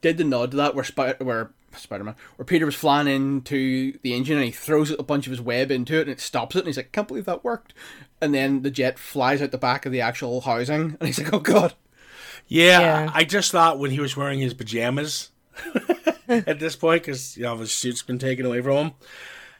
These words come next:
Speaker 1: Yeah.
Speaker 2: A little more tears, a little more wear and tear here. I know I'm nitpicking,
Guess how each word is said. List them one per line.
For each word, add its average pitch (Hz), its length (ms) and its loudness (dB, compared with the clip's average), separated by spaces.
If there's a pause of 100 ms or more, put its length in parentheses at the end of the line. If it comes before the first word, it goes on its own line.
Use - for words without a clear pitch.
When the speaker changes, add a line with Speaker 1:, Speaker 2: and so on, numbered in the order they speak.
(280)
Speaker 1:
Yeah. 123 120 0
Speaker 2:
A - 0 -
little 170 120 8
more 143 140 8
tears, 127 560 6
a - 20 -6
little 127 140 2
more 127 140 6
wear 117 200 6
and 123 80 2
tear 123 320 8
here. 131 400 2 (100)
I 143 120 8
know 147 160 8
I'm 151 160 6
nitpicking, 139 840 4